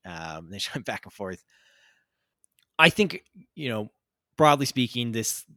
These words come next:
this kinda even end game state, this is where understanding the points on the table and how those points can change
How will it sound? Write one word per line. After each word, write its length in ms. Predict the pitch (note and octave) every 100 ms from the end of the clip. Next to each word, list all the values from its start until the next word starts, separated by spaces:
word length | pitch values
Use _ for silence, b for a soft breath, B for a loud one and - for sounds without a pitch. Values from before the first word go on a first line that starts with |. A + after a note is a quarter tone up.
| -
this 120 | A#2
kinda 240 | B2 A#2 -
even 640 | D#3+ D3+ B2+ C3+ B2 B2 - _ _ -
end 220 | A#2+ A2
game 240 | A#2 A2
state, 440 | - - A2+ A2 - _ _ _ _ _ _ _ _ A2+ -
this 280 | C#3 D3+ E3+
is 200 | D#3 B2+
where 500 | B2+ B2 B2 B2 -
understanding 1160 | A#2 A#2+ B2 - - A2 G#2+ G#2 G#2 G#2 G#2+ G#2 _ _ _ B2
the 120 | G2+
points 640 | - C3+ B2+ B2 - - -
on 140 | A#2
the 80 | G#2+
table 480 | - C3+ C#3 C#3 B2+
and 140 | G#2+
how 240 | - B2+
those 220 | B2 A#2 -
points 300 | C3 A#2 -
can 200 | G2+ F2
change 640 | - G3 E3+ D#3 C#3